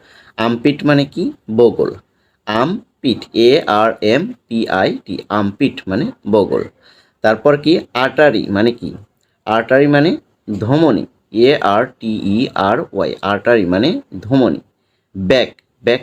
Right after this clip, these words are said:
মানে কি? পিঠ, বি এ সি কে, ব্যাক, ব্যাক মানে পিঠ। তারপর কি আছে? ব্যাকবোন, বি এ সি কে, ব্যাক বোন, বি ও এন ই, ব্যাকবোন মানে কি? মেরুদণ্ড। ব্যাকবোন মানে মেরুদণ্ড।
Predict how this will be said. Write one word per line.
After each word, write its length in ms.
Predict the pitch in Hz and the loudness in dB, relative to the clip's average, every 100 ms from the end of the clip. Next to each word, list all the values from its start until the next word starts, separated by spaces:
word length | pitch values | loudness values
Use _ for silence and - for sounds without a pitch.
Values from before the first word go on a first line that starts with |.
| - | -4
মানে 180 | 165 110 | -2 -2
কি? 140 | - 92 - | -6 -14 -6
পিঠ, 240 | 139 113 - - | -4 -4 -8 -10
বি 220 | 95 98 131 139 | -4 2 4 4
এ 120 | 110 107 | 4 2
সি 240 | 101 - 151 - | 0 -2 -2 -2
কে, 120 | - - 98 | -10 -10 -12
ব্যাক, 300 | 90 117 - _ - | -2 -2 -2 _ -4
ব্যাক 220 | 87 104 - | -2 -2 -4
মানে 180 | 120 156 - _ | -6 -4 -6 _
পিঠ। 200 | 127 - - _ - - - _ _ | -6 -6 -14 _ -20 -20 -20 _ _
তারপর 280 | 117 117 147 | 0 2 0
কি 120 | 143 139 | 2 0
আছে? 220 | 143 143 185 - 95 | 0 -2 -4 -4 -4
ব্যাকবোন, 760 | 90 143 - - 98 92 147 110 - - - 95 | 0 0 -2 -10 -8 0 2 2 -4 -14 -10 -2
বি 160 | 101 143 147 | 4 4 6
এ 140 | 120 117 | 4 2
সি 240 | - 151 151 | 0 -2 0
কে, 180 | 107 82 90 | 0 -2 0
ব্যাক 260 | 117 123 165 - _ _ _ - | 2 2 0 -8 _ _ _ -8
বোন, 360 | 107 143 104 82 | 2 2 2 -2
বি 320 | 92 127 135 | 0 2 4
ও 260 | 113 113 107 | 4 4 4
এন 220 | 127 135 | 2 2
ই, 100 | 87 | 0
ব্যাকবোন 680 | 85 120 127 101 98 135 95 | 0 -2 -2 -4 0 0 0
মানে 220 | 90 113 | 0 -2
কি? 160 | - 95 | -2 -2
মেরুদণ্ড। 720 | 101 117 127 139 95 65 - - - | 2 2 4 2 0 -4 -10 -14 -2
ব্যাকবোন 460 | 95 117 120 135 | 0 0 0 0
মানে 260 | 139 139 254 - _ - | 2 2 0 -6 _ -6
মেরুদণ্ড। 680 | 107 120 120 120 90 58 | 0 2 4 2 0 -6